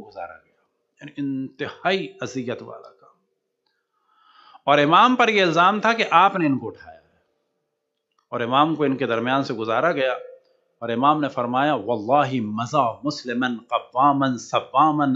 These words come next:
آمرا بالمعروف وناہیا عن المنکر وما کان فی اہل بیتہ مثلہ"، کہ خدا کی قسم یہ مسلمان مرے۔ اب آپ تصور کریں اہل بیت کی مظلومیت، جس طرح مولا امیر المومنین کو کفر کی نسبت دی جا رہی تھی۔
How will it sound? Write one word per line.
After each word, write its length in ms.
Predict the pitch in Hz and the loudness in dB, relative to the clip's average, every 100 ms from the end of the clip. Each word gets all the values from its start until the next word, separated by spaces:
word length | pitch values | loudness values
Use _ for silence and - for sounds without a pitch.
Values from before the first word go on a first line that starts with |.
| - | 2
آمرا 540 | 160 214 214 208 185 | 6 8 8 6 4
بالمعروف 760 | 170 151 147 143 139 135 156 131 | 2 2 0 2 2 2 2 0
وناہیا 480 | 131 131 139 139 131 | 0 0 -2 -2 -4
عن 60 | |
المنکر 520 | 127 117 120 117 156 135 - _ _ _ _ _ _ _ - | -4 -8 -14 -4 -2 -2 -6 _ _ _ _ _ _ _ -2
وما 380 | 123 160 233 | 2 6 6
کان 280 | 214 190 170 165 156 | 6 4 4 2 0
فی 100 | 151 | 0
اہل 280 | 127 131 127 | 0 0 2
بیتہ 460 | 135 131 131 120 | 2 0 -2 -4
مثلہ"، 300 | 113 113 - 92 - _ _ | -4 -6 -8 -12 -14 _ _
کہ 60 | 113 | -14
خدا 340 | - 135 165 | -4 2 2
کی 120 | 151 | 2
قسم 360 | 143 120 139 127 | -4 -6 -4 -2
یہ 100 | 120 | -4
مسلمان 640 | 107 - 101 95 123 110 | -8 -12 -12 -2 0 0
مرے۔ 140 | 92 - _ _ _ _ - | -6 -18 _ _ _ _ -10
اب 120 | 160 | -6
آپ 120 | 180 | -4
تصور 360 | 151 139 135 165 | -6 -8 -10 -10
کریں 240 | - 147 | -10 -10
اہل 140 | 131 135 | -8 -6
بیت 240 | 127 127 | -8 -8
کی 60 | 123 | -8
مظلومیت، 500 | 101 95 104 110 _ _ _ _ _ _ _ _ _ _ _ _ _ _ - | -10 -12 -20 -20 _ _ _ _ _ _ _ _ _ _ _ _ _ _ -16
جس 120 | 135 | -10
طرح 140 | 170 170 | -6 -2
مولا 260 | 139 143 | 0 0
امیر 200 | 135 127 | 0 -2
المومنین 440 | 127 127 135 185 139 | -2 -2 -2 -4 -4
کو 100 | 151 | -4
کفر 140 | 165 | -2
کی 100 | - | -2
نسبت 340 | 127 104 117 | -2 -2 -4
دی 80 | 107 | -4
جا 200 | 104 95 | -8 -8
رہی 140 | 98 98 | -10 -14
تھی۔ 280 | - _ | -20 _